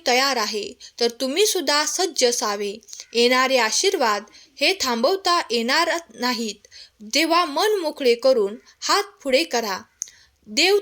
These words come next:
तुमच्या हातावर एक खूप मोठी संधी देऊ इच्छितात. देवाची योजना अफाट आणि अनंत आहे. त्यामुळे जर तुम्ही जे काही मागत आहात, तेव्हा विश्वास ठेवा की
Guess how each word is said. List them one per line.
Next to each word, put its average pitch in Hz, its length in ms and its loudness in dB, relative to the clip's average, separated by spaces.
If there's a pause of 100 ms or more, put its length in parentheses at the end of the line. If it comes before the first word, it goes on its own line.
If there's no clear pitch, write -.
तुमच्या 277 360 -4
हातावर 247 680 -2 (240)
एक 262 240 -2
खूप 427 320 4
मोठी 277 380 -6
संधी 254 500 -4 (320)
देऊ 240 340 4
इच्छितात. 233 520 -2 (380)
देवाची 240 580 2
योजना 254 540 -2 (300)
अफाट 254 460 0 (220)
आणि 339 280 -2
अनंत 311 400 -2
आहे. 214 340 -4 (440)
त्यामुळे 403 500 2
जर 269 260 2
तुम्ही 262 420 -8 (400)
जे 370 220 4
काही 330 380 -2
मागत 240 420 -4
आहात, 220 340 -4 (400)
तेव्हा 277 260 4
विश्वास 311 600 -2
ठेवा 233 300 -2
की 208 340 -12